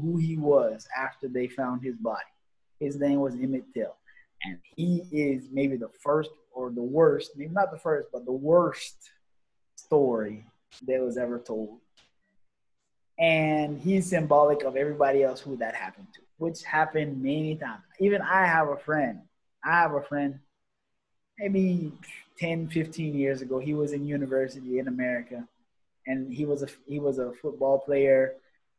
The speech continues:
uh, American football, was, uh, you know, doing well. And a girl accused him, "Oh, this guy, you know, he tried to rape me." And he was in court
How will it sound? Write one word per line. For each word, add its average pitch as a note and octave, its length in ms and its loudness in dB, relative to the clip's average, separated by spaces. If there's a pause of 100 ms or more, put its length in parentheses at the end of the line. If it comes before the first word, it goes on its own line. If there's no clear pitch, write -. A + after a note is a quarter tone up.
(100)
uh, A2 80 -4 (120)
American C3 440 -4
football, B2 600 -4 (400)
was, B2+ 480 0
uh, A2+ 320 0 (260)
you D#3+ 100 -2
know, C3+ 240 -2
doing D#3+ 300 2
well. C3+ 440 6 (220)
And E3+ 140 0
a E3 40 2
girl D#3+ 440 4
accused D#3 440 -2
him, C#3 300 2
"Oh, A#2+ 320 -8
this C3+ 320 -4
guy, A#2+ 420 -2
you B2+ 120 -12
know, A#2 160 -8 (120)
he B2+ 120 -8
tried A#2+ 300 -4
to A#2 60 -18
rape A#2 300 -4
me." - 580 -8
And F3+ 380 2
he F#3 320 2
was D3 400 2
in D3 300 -6
court D3 520 0